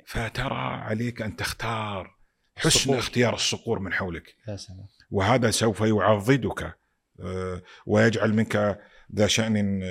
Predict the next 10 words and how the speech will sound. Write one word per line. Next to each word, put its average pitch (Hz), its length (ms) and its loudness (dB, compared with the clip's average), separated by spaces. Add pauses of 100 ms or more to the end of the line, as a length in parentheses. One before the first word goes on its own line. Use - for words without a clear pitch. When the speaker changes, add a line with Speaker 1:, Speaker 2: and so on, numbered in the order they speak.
(220)
Speaker 1:
كبير. 104 400 0 (280)
الأمر 151 400 0
الخامس، 131 600 -2 (2000)
إنك 147 320 2
أيضًا، 135 340 2
إنك 123 320 2
تحمل، 117 460 0 (360)
آه، 101 1160 0
فكرة 110 380 -2
كبيرة. 87 500 -6